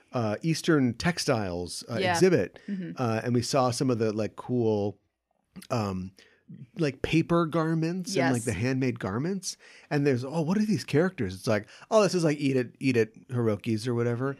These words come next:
Speaker 2: Uh-huh.
Speaker 1: They were, like, literally, like, it was a guy's job to wear this. And it had, uh, characters on it, which was a sign basically saying, "Hey, the noodles are really good
Speaker 2: Yeah,
Speaker 1: down
Speaker 2: right.
Speaker 1: this way." Like, that's all it was.
Speaker 2: Yeah.
Speaker 1: You're like, "Oh, what is this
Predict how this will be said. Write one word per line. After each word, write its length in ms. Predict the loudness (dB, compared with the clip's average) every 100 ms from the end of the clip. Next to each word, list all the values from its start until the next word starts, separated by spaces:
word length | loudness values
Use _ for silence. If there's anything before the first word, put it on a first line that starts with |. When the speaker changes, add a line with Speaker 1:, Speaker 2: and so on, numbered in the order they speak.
| -2
Speaker 2:
Uh-huh. 180 | 0
Speaker 1:
They 100 | 6 8
were, 80 |
like, 300 | 8 8 6 _ -8
literally, 420 | 4 8 8 10
like, 160 | 8 8
it 60 | 4
was 100 | 2
a 60 |
guy's 280 | 4 4 2
job 340 | 4 4 4
to 120 | 2 2
wear 260 | 4 6
this. 560 | 6 2 0 -6 -10 -12 _ -2
And 120 | 4
it 100 | 4
had, 540 | 6 6 6 2 -10 -20 _ _ _ -2
uh, 100 | -2 0
characters 560 | 4 6 6 4 4 4
on 240 | 4 6
it, 160 | 4 2
which 160 | 0 0
was 120 | 0
a 60 |
sign 360 | 2 4 6 6
basically 360 | 6 6 2 0
saying, 420 | 2 2 0 -2 -4
"Hey, 120 | 2
the 120 | 4 4
noodles 280 | 2 0
are 60 | 2
really 240 | 4 4
good 360 | 8 8 8 4 -2
Speaker 2:
Yeah, 240 | 0 4
Speaker 1:
down 200 | 6 6
Speaker 2:
right. 80 | 6
Speaker 1:
this 200 | 4 4
way." 280 | 2 2 2
Like, 180 | 2 4
that's 180 | 4 8
all 160 | 6
it 100 | 6
was. 420 | 6 6 6 2
Speaker 2:
Yeah. 180 | -2 0 4
Speaker 1:
You're 80 |
like, 100 | 4 4 -2
"Oh, 220 | 0 2
what 180 | 0 0
is 120 | -2
this 280 | -4 -6 -8